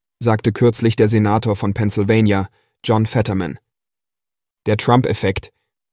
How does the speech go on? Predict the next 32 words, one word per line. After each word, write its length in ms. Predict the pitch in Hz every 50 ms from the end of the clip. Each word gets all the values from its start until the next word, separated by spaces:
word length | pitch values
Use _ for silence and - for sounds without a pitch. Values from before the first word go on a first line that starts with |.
| _ _ -
Das 220 | - 113 - -
wohl 120 | 113 113 -
eklatanteste 720 | - 117 - 123 107 - - 127 135 - 127 113 - 120
Beispiel 420 | 101 107 107 113 110 - - 107 101
dafür, 400 | 101 101 - - 120 107 104 95
wie 100 | 101 92
Trump 300 | - - 117 110 120 117
die 100 | - 110
Bedingungen 540 | 98 104 90 107 113 120 113 110 110 104 101
der 100 | 107 101
Debatte 380 | 104 101 82 107 110 - 110
bestimmt, 500 | 92 101 95 - - 110 107 101 101 - _ _ _ _ _ -
ist 220 | - 117 - - -
Bidens 380 | 113 107 110 107 117 113 -
Einwanderungspolitik. 1200 | - 107 110 113 104 101 95 95 95 92 92 92 - - - 95 90 85 - - 87 - - - _ _ _ _ _ _ _ _ _ _ _ _ _ _ _ _ _
Biden 300 | - 117 117 123 131 127
benutzt 340 | 113 110 113 113 110 - -
Trump 260 | - - 117 117 117
in 120 | - 98 101
diesem 260 | 110 110 107 117 107
Fall 240 | - - 110 104 107
nicht 220 | 110 113 110 -
als 180 | - 101 98 -
Buhmann, 440 | - 117 120 117 107 95 90 92 - _ _ _ _ _
wie 200 | - 110 113 107
er 140 | 92 104 -
es 140 | 95 104 -
bei 200 | - 101 98 -
anderen 400 | - 107 113 110 98 101 95 95
Themen 340 | - 104 95 92 92 92 92
gern 240 | 98 92 87 95
tut. 320 | 95 - 107 87 85 -